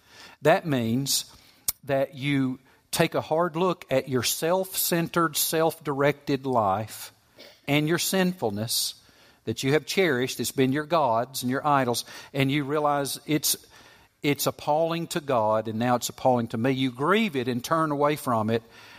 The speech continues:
and you turn to Jesus and, and believe in him,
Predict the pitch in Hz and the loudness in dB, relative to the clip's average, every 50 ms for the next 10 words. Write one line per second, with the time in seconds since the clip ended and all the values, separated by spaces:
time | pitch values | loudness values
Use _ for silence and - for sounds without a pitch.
0 | - - _ _ - 143 135 135 131 143 147 139 - - - 165 160 160 156 151 | -20 -20 _ _ -2 0 0 2 2 0 0 -2 -4 -4 -2 0 0 0 0 -2
1 | - - 165 170 170 147 127 165 175 160 135 - - 95 - - 117 117 - 131 | -2 -2 0 0 0 0 -2 0 0 0 0 -2 -4 -2 -2 -2 -2 -2 -4 -4
2 | 123 135 127 123 113 120 131 127 143 143 151 151 147 147 156 151 131 127 139 127 | -2 0 0 0 0 0 0 2 2 2 2 2 0 0 -2 -2 0 0 0 2
3 | 117 117 | 0 0